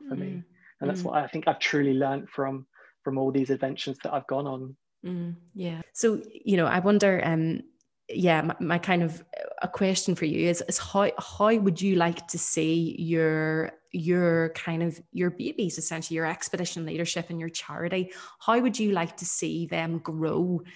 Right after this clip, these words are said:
Speaker 2: in the future post-pandemic? You know, what are your hopes for, for them moving forward?
Speaker 1: I mean, for me, it's, it's, it's very much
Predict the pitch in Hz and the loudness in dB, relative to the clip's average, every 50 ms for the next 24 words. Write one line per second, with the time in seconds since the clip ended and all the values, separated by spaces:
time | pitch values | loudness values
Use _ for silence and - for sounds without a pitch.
0 | - - - _ _ - 170 165 160 160 - - 160 - - - 180 170 - - | -20 -20 -20 _ _ -4 -4 -4 -4 -6 -6 -6 -6 -4 -2 -2 -4 -4 -2 -2
1 | 196 - - - - 165 160 170 156 156 147 - 175 185 185 180 - - - 175 | -4 -4 -4 -4 -4 -4 -4 -2 -2 -2 -2 -2 -2 -4 -4 -6 -8 -6 -4 -2
2 | 175 175 180 214 220 220 208 175 170 156 - - 185 208 - - - - - - | 0 2 4 4 6 6 4 4 2 0 0 0 0 -2 -2 -2 -2 -2 -2 -2
3 | - - - - - 165 156 160 180 196 196 185 175 170 - - - - - 185 | -4 -6 -12 -4 -2 0 2 2 2 2 2 2 0 -4 -8 -12 -18 -4 0 0
4 | 180 190 214 233 233 208 175 170 160 160 160 151 170 165 - - 156 156 156 165 | 2 2 2 2 2 2 2 0 -2 -2 -2 -4 -4 -6 -4 -4 -2 -2 0 2
5 | 208 208 180 - - - - - _ _ _ _ _ _ _ _ _ _ _ _ | 2 0 0 -4 -8 -14 -16 -20 _ _ _ _ _ _ _ _ _ _ _ _
6 | _ _ _ _ _ - - - - - - _ _ _ _ _ _ _ _ _ | _ _ _ _ _ -20 -20 -18 -18 -20 -20 _ _ _ _ _ _ _ _ _
7 | _ - 294 - 156 180 185 196 - - _ _ - - - 185 180 196 208 196 | _ -6 -2 0 2 2 2 2 -2 -10 _ _ -6 0 2 4 6 8 8 8
8 | 180 - - - - - - 185 - 165 - - - 175 165 - - 165 156 156 | 6 4 0 -8 -10 -6 -4 -6 -6 -6 -4 -2 -2 -2 -2 0 2 2 4 4
9 | 156 156 147 147 151 - - - - - - | 4 2 0 -2 -2 -4 -6 -8 -10 -10 -12